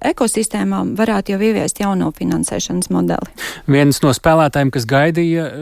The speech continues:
Speaker 2: šīs pārmaiņas, lai skolotājiem būtu lielākas algas, pedagogiem, arotbiedrība, ko viņi par šo visu saka?
Speaker 1: Jā, tā Latvijas izglītības un zinātnes darbinieku arotbiedrība jau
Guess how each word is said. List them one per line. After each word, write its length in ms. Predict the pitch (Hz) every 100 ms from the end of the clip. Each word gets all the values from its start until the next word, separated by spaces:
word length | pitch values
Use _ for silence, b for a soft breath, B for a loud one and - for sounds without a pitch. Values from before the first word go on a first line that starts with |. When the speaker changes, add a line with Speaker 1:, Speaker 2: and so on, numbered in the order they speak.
| 147 -
Speaker 2:
šīs 240 | 156 -
pārmaiņas, 680 | 165 160 170 165 160 143 -
lai 80 | 127
skolotājiem 560 | - 139 135 131 123 120
būtu 140 | 127
lielākas 320 | 135 135 - 143
algas, 420 | 165 170 160 - - - 156
pedagogiem, 680 | - 160 151 151 151 147 151 151 151 151
arotbiedrība, 640 | 214 175 117 113 117 107
ko 140 | - 160
viņi 160 | 214 -
par 160 | -
šo 140 | - -
visu 220 | - -
saka? 180 | - B B B B B
Speaker 1:
Jā, 180 | 247 277
tā 160 | 233 214 202
Latvijas 540 | - 233 320 247 254
izglītības 500 | 269 240 214 185 -
un 80 | 202
zinātnes 500 | 220 247 180 180 202
darbinieku 480 | 220 240 196 180 226
arotbiedrība 680 | 285 240 190 196 185 185 -
jau 160 | 226